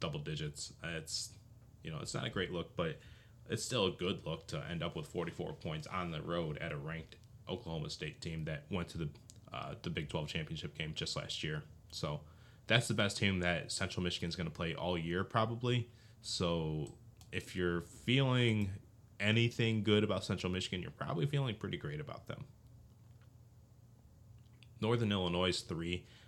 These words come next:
A lot of that is me kissing the ring here, but man,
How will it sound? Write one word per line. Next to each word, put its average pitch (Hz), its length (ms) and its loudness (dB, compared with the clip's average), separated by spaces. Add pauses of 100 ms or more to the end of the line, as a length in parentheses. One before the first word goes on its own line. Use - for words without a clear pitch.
(100)
A 90 60 -4
lot 117 160 6
of 113 60 6
that 104 120 8
is 90 160 2
me 92 100 2
kissing 87 360 0
the 78 100 0
ring 87 200 -4
here, 110 240 0
but 82 340 0 (580)
man, 117 440 2